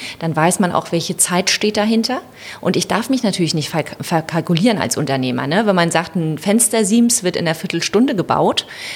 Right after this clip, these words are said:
in Wirklichkeit brauchen meine Mitarbeiter aber eine halbe Stunde oder eine Dreiviertelstunde dafür, dann mag das bei einem Einfamilienhaus noch nicht so schlimm sein.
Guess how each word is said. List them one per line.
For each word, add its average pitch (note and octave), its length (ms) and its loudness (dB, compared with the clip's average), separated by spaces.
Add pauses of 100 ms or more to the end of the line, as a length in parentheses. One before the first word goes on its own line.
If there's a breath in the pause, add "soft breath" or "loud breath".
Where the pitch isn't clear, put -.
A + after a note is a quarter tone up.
(100)
in F3+ 160 2
Wirklichkeit G#3 480 0
brauchen F#3 280 2
meine F3 200 2
Mitarbeiter F3+ 640 2
aber D3+ 100 0
eine C#3+ 200 -2
halbe B3 280 2
Stunde D#3 300 -4
oder D3 160 -2
eine C3+ 120 -2
Dreiviertelstunde D3 760 -4
dafür, E3 480 -2 (300 loud breath)
dann D#3+ 140 0
mag F#3 200 0
das G3+ 160 0
bei E3+ 100 0
einem E3 220 0
Einfamilienhaus G3 880 2
noch E3+ 80 2
nicht E3 140 2
so C#3+ 100 2
schlimm D3+ 280 0
sein. G3+ 280 0